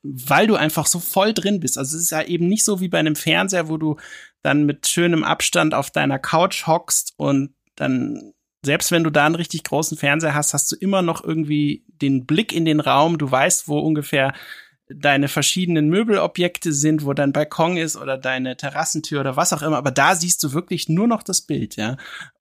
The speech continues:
Und, ähm, das Ganze halt in, in vier K mit bis zu hundertfünfundsechzig Hertz und, äh, ich hab, ähm, heute Morgen God of War Ragnarok <laughs> da drauf gespielt. Das ist einfach irre, also wirklich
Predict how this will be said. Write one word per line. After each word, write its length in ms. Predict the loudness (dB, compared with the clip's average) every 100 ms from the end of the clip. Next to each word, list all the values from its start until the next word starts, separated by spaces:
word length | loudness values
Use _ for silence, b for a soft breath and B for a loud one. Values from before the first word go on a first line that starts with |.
| -2
Und, 520 | 2 4 2 -2 -6 -4
ähm, 800 | -2 0 0 2 0 -2 -8 -2
das 220 | 0 2
Ganze 320 | 2 4 2
halt 160 | 2 2
in, 560 | 2 2 2 -2 -8
in 180 | 0 0
vier 280 | 0 0 0
K 360 | 0 2 4 4
mit 220 | 2 0
bis 180 | -2 0
zu 120 | 2
hundertfünfundsechzig 1000 | 2 0 0 0 2 0 -4 -6 -10 -4
Hertz 340 | 0 0 0 -4
und, 400 | -2 -4 -4 -8
äh, 140 | -6
ich 180 | -6 -8
hab, 220 | -10 -14 B B B B B -12
ähm, 240 | -4 -2
heute 240 | 2 2 2
Morgen 720 | 4 4 4 2 0 0 -2
God 200 | -2 0
of 180 | -2 0
War 180 | 2 4
Ragnarok 640 | 2 2 2 4 4 2
<laughs> 80 | 2
da 60 | 4
drauf 340 | 4 2 0
gespielt. 580 | -2 -4 -4 -6 -4 -6
Das 180 | -8 -6
ist 240 | -6 -6
einfach 360 | -10 -12 -14 -12
irre, 380 | -10 -8 -10 -14
also 260 | -16 -16
wirklich 380 | -14 -12 -12 -12